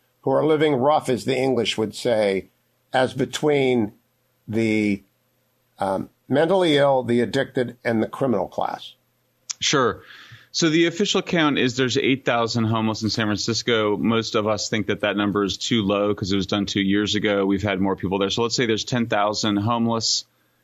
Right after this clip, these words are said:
Speaker 2: About four thousand are, quote unquote, sheltered at any given night. So there's about six thousand unsheltered. Of the six thousand unsheltered, basically all of them are addicts, really without exception.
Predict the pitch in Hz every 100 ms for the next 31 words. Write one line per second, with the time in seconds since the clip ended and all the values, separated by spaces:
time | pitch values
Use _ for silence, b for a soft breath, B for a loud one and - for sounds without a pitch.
0 | _ _ _ _ _ _ _ _ - 107
1 | 120 117 95 - 123 120 113 107 113 123
2 | 113 - 95 101 - 123 113 110 104 98
3 | - 120 117 143 127 120 92 82 113 107
4 | 110 113 104 107 117 - - 104 104 101
5 | 95 95 - 123 - 117 107 107 107 -
6 | 107 120 117 120 127 - 139 135 - 113
7 | 110 113 113 123 - 117 110 113 110 107
8 | 113 - 117 - 123 113 117 123 151 120
9 | 107 82 107 113 117 123 117 123 127 -
10 | 104 104 98 104 123 139 - - - _
11 | _ _ _ _ _ _ - 113 113 107
12 | 107 107 104 - 107 - - 117 120